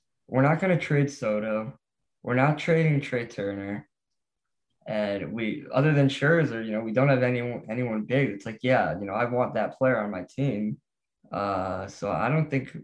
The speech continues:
I don't think we're gonna be buyers at the deadline. I don't think there's gonna be a big deal made.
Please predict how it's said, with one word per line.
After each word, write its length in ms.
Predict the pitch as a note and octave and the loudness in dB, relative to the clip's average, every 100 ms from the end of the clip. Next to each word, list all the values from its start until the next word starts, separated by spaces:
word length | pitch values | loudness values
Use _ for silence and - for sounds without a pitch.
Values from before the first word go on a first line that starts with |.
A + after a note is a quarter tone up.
| G#2 | -6
I 100 | A2+ | -4
don't 180 | A2+ | -4
think 180 | A2+ G#2 | -8 -8
we're 160 | F2 E2+ | -8 -10
gonna 180 | F2+ F2+ | -10 -10
be 240 | F2+ E2+ | -8 -8
buyers 380 | C#2+ C#2 - - | -8 -8 -8 -10
at 120 | C3+ | -12
the 60 | C#3+ | -14
deadline. 480 | - - - - | -14 -12 -10 -8
I 100 | - | -6
don't 160 | F#2+ - | -8 -10
think 160 | - - | -14 -12
there's 140 | F2+ | -12
gonna 180 | D#2+ - | -12 -12
be 140 | F#2+ | -12
a 40 | F2 | -12
big 240 | F#2 E2+ | -10 -10
deal 220 | - G2 | -10 -10
made. 500 | G2+ A2 A2 A2 C3 | -4 -2 -2 -4 -8